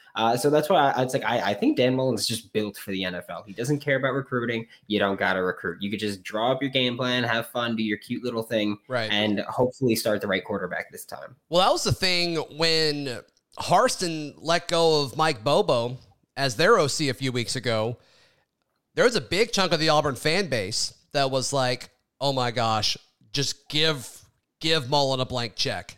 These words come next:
Speaker 2: Just drop the bag and get Mullen in." And then the other part of the Auburn fan base was like, "No. Like, did you not just
Speaker 1: Anyone
Speaker 2: watch what
Speaker 1: can Mullen.
Speaker 2: happened?"
Speaker 1: <laughs>
Speaker 2: No. Like, the issue about Auburn's program right now is they need to recruit better.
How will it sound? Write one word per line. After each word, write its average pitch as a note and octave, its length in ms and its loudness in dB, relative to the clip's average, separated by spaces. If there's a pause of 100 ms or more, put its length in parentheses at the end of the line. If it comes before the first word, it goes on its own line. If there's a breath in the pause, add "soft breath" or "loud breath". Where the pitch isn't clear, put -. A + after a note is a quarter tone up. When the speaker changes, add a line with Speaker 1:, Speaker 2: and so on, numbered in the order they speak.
Speaker 2:
Just B2 260 -2
drop D#3 380 4
the E3 100 0
bag D3+ 380 2
and C3+ 100 -4
get C3+ 160 -2
Mullen B2+ 320 0
in." A#2 240 -4 (380 loud breath)
And D3+ 80 0
then F3 120 2
the E3+ 120 4
other G3+ 240 4
part F3 260 4
of D3 40 -4
the D#3+ 100 4
Auburn C#3+ 200 2
fan D3 180 0
base C3+ 200 0
was C3+ 140 -2
like, B2 340 -2 (540)
"No. C3+ 480 0 (180)
Like, D3 100 0
did D#3+ 160 0
you F3 80 0
not F#3+ 260 4
just F3+ 160 2
Speaker 1:
Anyone F#3+ 240 6
Speaker 2:
watch G3 120 0
what D#3 140 4
Speaker 1:
can A2+ 60 0
Mullen. D#3+ 240 4
Speaker 2:
happened?" A#3+ 260 6
Speaker 1:
<laughs> - 0 -
Speaker 2:
No. A3+ 240 4
Like, C#3+ 300 2 (240 loud breath)
the E3+ 180 2
issue A3 300 4
about E3 400 4
Auburn's F3 480 2
program E3+ 440 4
right D3 160 0
now D#3+ 220 4
is D#3 120 4
they E3 140 2
need F3 320 0
to F3+ 80 6
recruit F3+ 540 2
better. G2+ 360 0